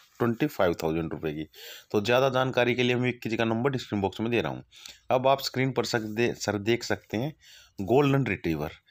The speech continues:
हाँ जी, गोल्डन रिट्रीवर काफ़ी अच्छे फैमिली डॉग, काफ़ी इंटेलिजेंट ब्रीड है गोल्डन रिट्रीवर। गोल्डन रिट्रीवर के सर तीन फीमेल पप्पी। हाँ जी, थोड़े दुख की बात ये है कि मेल पप्पी सेल के लिए अवेलेबल नहीं है,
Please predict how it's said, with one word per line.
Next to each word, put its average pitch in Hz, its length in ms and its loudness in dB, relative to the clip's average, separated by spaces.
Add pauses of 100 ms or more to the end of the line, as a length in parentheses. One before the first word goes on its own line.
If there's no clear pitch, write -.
(380)
हाँ 104 80 2
जी, 135 160 0
गोल्डन 123 460 2
रिट्रीवर 123 340 2 (100)
काफ़ी 120 320 2
अच्छे - 300 -2
फैमिली 101 640 0
डॉग, 127 380 -2
काफ़ी 104 320 0
इंटेलिजेंट 101 640 -2
ब्रीड 90 260 -2
है 131 100 0
गोल्डन 101 420 2
रिट्रीवर। 65 420 -10 (600)
गोल्डन 135 480 4
रिट्रीवर 120 460 2
के 127 160 0
सर 143 200 0 (400)
तीन 160 280 4
फीमेल 104 460 2
पप्पी। 76 460 -6 (480)
हाँ 104 80 0
जी, 123 220 0
थोड़े 117 260 2
दुख 110 280 -2
की 127 100 0
बात 117 300 2
ये 110 200 2
है 127 100 -4
कि 143 140 -4
मेल 113 320 2
पप्पी 110 320 -4
सेल 95 280 0
के - 140 -4
लिए 98 180 0
अवेलेबल 92 460 0
नहीं 87 200 -2
है, 135 180 -8